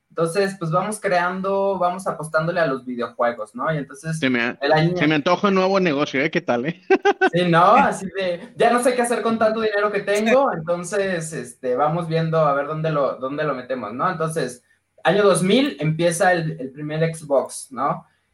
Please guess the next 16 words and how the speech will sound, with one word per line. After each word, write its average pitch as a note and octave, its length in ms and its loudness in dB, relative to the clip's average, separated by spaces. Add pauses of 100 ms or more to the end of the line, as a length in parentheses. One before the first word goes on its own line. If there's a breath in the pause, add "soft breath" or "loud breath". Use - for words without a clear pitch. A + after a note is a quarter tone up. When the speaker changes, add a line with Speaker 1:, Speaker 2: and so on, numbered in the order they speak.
Speaker 1:
Y C#3 120 -4
pues D3+ 140 0
no F3+ 120 4
le G#3 80 4
fue G#3+ 160 2
tan G#3+ 180 2
mal A3 200 2
porque G#3 180 -4
fueron G3 300 -2
veintinueve F3+ 840 0
millones F#3 540 -4
en, C#3 320 -6
en C3 180 -6
ventas, D#3 440 -4
entonces, C#3+ 600 -8
imagínense. C3 600 -6